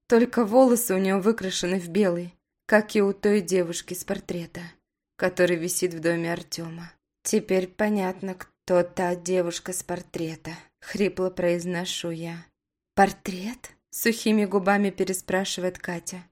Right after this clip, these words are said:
"В доме моего мужа висит портрет, на котором изображена девушка, которая очень похожа на меня. Он купил этот портрет в Питере, и теперь я понимаю, что на нем изображена ты". "Девушка с книгой?"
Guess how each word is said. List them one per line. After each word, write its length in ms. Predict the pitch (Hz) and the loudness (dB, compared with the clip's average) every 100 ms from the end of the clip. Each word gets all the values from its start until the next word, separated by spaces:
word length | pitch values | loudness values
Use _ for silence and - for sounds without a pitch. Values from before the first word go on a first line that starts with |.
| _ _ _ _ - | _ _ _ _ -12
"В 120 | 196 | -4
доме 340 | 175 240 220 | 4 6 6
моего 400 | 214 208 214 208 | 4 4 4 4
мужа 380 | 214 220 254 208 | 2 4 2 0
висит 420 | 170 180 - 185 | 0 -2 -2 -2
портрет, 520 | - 196 - 202 202 180 | -2 -4 -4 -4 -4 -4
на 100 | 175 | -4
котором 480 | 185 180 180 180 | -4 0 0 0
изображена 640 | 180 185 175 180 180 180 180 | -2 -2 -2 -2 -2 -4 -4
девушка, 640 | 180 220 208 - - 175 - | 0 0 0 -6 -10 -12 -12
которая 460 | - 202 202 202 202 | -4 2 4 6 6
очень 300 | 202 196 202 | 4 0 -4
похожа 520 | 196 208 - 202 175 | -4 -4 -2 -2 -4
на 100 | 165 | -10
меня. 380 | 170 175 175 175 _ _ _ _ _ - | -10 -10 -10 -12 _ _ _ _ _ 0
Он 160 | 226 226 | 2 4
купил 420 | 240 233 247 226 | 0 0 2 2
этот 280 | 208 190 - | 2 -2 -2
портрет 480 | 190 185 202 196 | -4 -2 -2 -2
в 80 | - | -2
Питере, 560 | - 214 - 185 170 165 _ _ _ _ | -2 -2 -4 -6 -8 -10 _ _ _ _
и 120 | 226 | -2
теперь 420 | 226 214 208 202 202 | 0 -2 0 2 2
я 160 | 196 | 2
понимаю, 500 | 190 185 190 208 190 | 2 -2 0 0 -2
что 200 | 175 - | -2 -6
на 120 | 165 | -8
нем 280 | 165 170 170 | -6 -4 -4
изображена 720 | 170 165 165 170 175 170 170 156 | -4 -4 -2 -4 -4 -6 -6 -8
ты". 300 | - 170 160 - _ _ | -8 -8 -8 -16 _ _
"Девушка 640 | 170 208 226 220 226 - 233 | -4 2 2 2 -2 -2 -2
с 120 | - | -2
книгой?" 580 | - 247 320 302 226 | 0 2 4 2 0